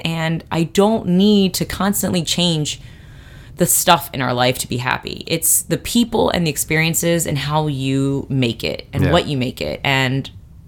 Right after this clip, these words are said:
Speaker 1: that is my constant reminder every day. I wanna compare and buy something and do something. And so far, it's, it's worked like a charm. <laughs>
Speaker 2: And it's funny, like, a lot of what you're saying just kind of,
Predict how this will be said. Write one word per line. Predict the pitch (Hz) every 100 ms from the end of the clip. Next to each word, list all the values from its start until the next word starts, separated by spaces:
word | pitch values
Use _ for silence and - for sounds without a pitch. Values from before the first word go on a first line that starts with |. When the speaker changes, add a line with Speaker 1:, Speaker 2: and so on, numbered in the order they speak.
| -
Speaker 1:
that | 151 180
is | 160
my | 147
constant | - 151 143 156
reminder | 139 139 131
every | 143 139 139
day. | 135 135
I |
wanna | 131 127
compare | 139 131 131 131 131 -
and | 131
buy | 127 123
something | 123 127 123 127
and | 117
do | 117 113
something. | 123 117 120 120 - - - - - - -
And | 127 127 123 123
so | - 160
far, | - 170 175
it's, | 107 147 - - - - - -
it's | 143 123
worked | 127 123
like | 147 143
a |
charm. | - 151 139 127 165 147
<laughs> | 185 - - -
Speaker 2:
And | 113
it's | 95
funny, | - 120 101
like, | 87 85 -
a | 82
lot | 95 101 98
of | 92
what | -
you're | 85
saying | - 82 85 85 85 85
just | 85
kind | - 90 90
of, | 85 78 -